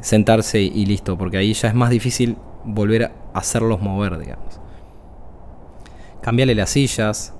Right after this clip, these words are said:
como les comenté, eh, movelas, que tengan que desplazarse, que se tengan que mover,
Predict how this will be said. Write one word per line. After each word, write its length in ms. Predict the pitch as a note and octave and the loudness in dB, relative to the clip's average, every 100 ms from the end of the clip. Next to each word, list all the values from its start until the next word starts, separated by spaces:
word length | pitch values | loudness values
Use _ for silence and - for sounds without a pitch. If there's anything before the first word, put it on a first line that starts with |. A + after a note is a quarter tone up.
| - | -6
como 180 | G#2 G2 | -2 0
les 80 | |
comenté, 600 | F#2 G2 G2 A#2 A2+ G#2+ - - - - - - - - | 0 -2 0 2 2 2 -2 -14 -18 -18 -20 -18 -16 -8
eh, 200 | F#2+ F#2 | -6 -2
movelas, 680 | G2 G#2 A2 G#2+ G2+ F#2+ - | 0 2 2 2 0 -2 -4
que 120 | G#2+ | 0
tengan 220 | C3 B2+ | 2 2
que 100 | G#2+ | 0
desplazarse, 960 | F#2 - F#2 E2+ B2 A2 - - F#2+ F#2 | -2 -2 -4 0 0 0 -2 -4 -4 -6
que 80 | |
se 100 | F#2+ G#2+ | -6 -2
tengan 180 | A2 | 0
que 80 | G2+ | 0
mover, 560 | F2 F#2 A2+ A#2 G#2+ | 0 0 2 2 0